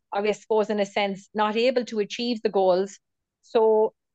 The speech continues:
the doubt kicks in, and then it's like, "I'm a failure.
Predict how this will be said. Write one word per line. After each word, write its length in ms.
the 80
doubt 380
kicks 280
in, 360
and 160
then 120
it's 160
like, 280
"I'm 120
a 40
failure. 480